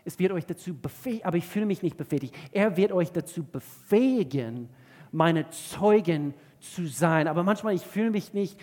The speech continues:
irgendwie, äh, ich, ich habe nicht genug Schulung und, und ich, äh, ich kenne mich in Bibel nicht gut genug aus. Und ich, ich staune, wenn ich in Apostelgeschichte lese, wie diese Jünger, sie waren frisch im Glauben, men-, und sie haben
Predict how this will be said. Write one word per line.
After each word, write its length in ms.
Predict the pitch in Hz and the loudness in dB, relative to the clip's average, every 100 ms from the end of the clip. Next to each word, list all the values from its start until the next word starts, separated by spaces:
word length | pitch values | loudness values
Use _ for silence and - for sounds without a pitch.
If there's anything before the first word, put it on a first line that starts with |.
| - | -12
irgendwie, 460 | 202 196 208 208 190 - - | -2 0 0 -2 -2 -4 -4
äh, 220 | 190 196 | 0 2
ich, 60 | 165 - - - - - | 0 -2 -16 -20 -20 -6
ich 60 | 190 | -2
habe 140 | 190 | 2
nicht 340 | 196 - - | 2 0 -4
genug 240 | - 196 - | 0 0 0
Schulung 840 | - - - 220 220 226 202 185 | -10 -10 4 6 6 6 6 4
und, 180 | 147 - - | 2 -2 -6
und 300 | 175 170 - - - | 0 0 0 -8 -2
ich, 240 | 160 - - 160 | -2 -4 -12 -4
äh, 140 | 170 | -2
ich 200 | 170 - | -4 -4
kenne 320 | - 214 202 190 - | 2 4 4 2 2
mich 240 | 214 208 | 2 2
in 340 | 202 185 196 | 0 0 -2
Bibel 320 | 151 233 226 202 | 4 6 6 4
nicht 240 | 208 - - - | 2 -2 -16 -4
gut 160 | 233 | -4
genug 320 | - 214 214 - | 2 2 2 6
aus. 540 | 208 226 196 - - | 6 8 4 0 -4
Und 200 | 160 151 - - | -6 -6 -12 -4
ich, 240 | 202 165 | -4 -2
ich 380 | 208 - - - | -6 -6 -8 -12
staune, 480 | - 220 254 269 196 | -4 2 4 4 4
wenn 100 | 208 | 2
ich 140 | 202 | 0
in 80 | 196 | 0
Apostelgeschichte 720 | 160 208 208 185 175 196 - | 0 -2 -4 -6 -6 -6 -2
lese, 520 | 175 156 214 208 156 143 | 2 4 2 2 -2 -2
wie 80 | |
diese 200 | 185 170 | -2 -2
Jünger, 340 | 156 147 214 190 | -2 0 2 2
sie 120 | 165 | 2
waren 180 | 170 151 | 0 0
frisch 520 | - - 247 294 - | -8 -10 0 0 2
im 120 | 269 | 2
Glauben, 500 | 220 247 233 170 170 | 6 6 4 2 2
men-, 160 | 214 240 - | 0 -2 -4
und 140 | 226 208 | -2 -2
sie 180 | 240 190 | 0 0
haben 300 | 226 208 | 2 0